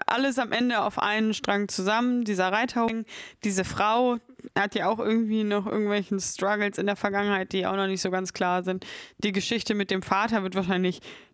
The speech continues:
da nicht so mit reinspielen, aber im Untergrund auch irgendwie laufen. Dann auch diese Spannung, die zwischen Dwight und dieser Frau aufgrund einfach der verschiedenen Ursprünge liegen. Also das wird sich alles wahrscheinlich dann einfach so in der letzten oder in den letzten zwei Folgen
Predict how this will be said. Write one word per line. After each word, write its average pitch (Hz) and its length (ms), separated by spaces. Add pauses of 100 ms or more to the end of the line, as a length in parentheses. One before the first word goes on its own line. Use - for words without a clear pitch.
(140)
da 185 200
nicht 220 200
so 254 120
mit 233 240
reinspielen, 202 520
aber 190 160
im 180 100
Untergrund 196 480
auch 185 160
irgendwie 185 420
laufen. 180 520 (480)
Dann 190 220
auch 185 180
diese 208 280
Spannung, 190 580 (300)
die 202 160
zwischen 190 360
Dwight 175 360
und 180 180 (100)
dieser 175 300
Frau 214 540
aufgrund 180 500
einfach 175 260
der 175 160
verschiedenen 175 840
Ursprünge 208 840 (200)
liegen. 190 400
Also 170 180
das 185 200
wird 220 120
sich 214 160
alles 202 300
wahrscheinlich 175 400
dann 175 120
einfach 175 280
so 175 100
in 170 140
der 175 80
letzten 175 420
oder 165 180
in 165 120
den 160 80
letzten 170 320
zwei 156 240
Folgen 160 400